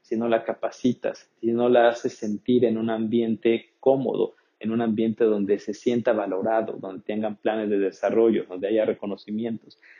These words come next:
Entonces, tienes que tener indicadores en términos de gente para que las evoluciones, para que las lleves al siguiente nivel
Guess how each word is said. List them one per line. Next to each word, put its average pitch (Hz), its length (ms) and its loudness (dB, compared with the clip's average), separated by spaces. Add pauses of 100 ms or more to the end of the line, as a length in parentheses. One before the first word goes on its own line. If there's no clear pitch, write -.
Entonces, - 300 0
tienes 185 240 2
que 156 80 2
tener 131 260 0
indicadores 113 720 2
en 101 120 -6
términos 104 400 2
de 95 120 -4
gente - 560 -6 (260)
para 101 200 2
que - 100 -2
las 101 220 -2
evoluciones, 107 1040 0 (140)
para 104 200 -2
que 110 100 -2
las 101 140 2
lleves 120 280 4
al 107 80 2
siguiente 107 400 -2
nivel 131 380 2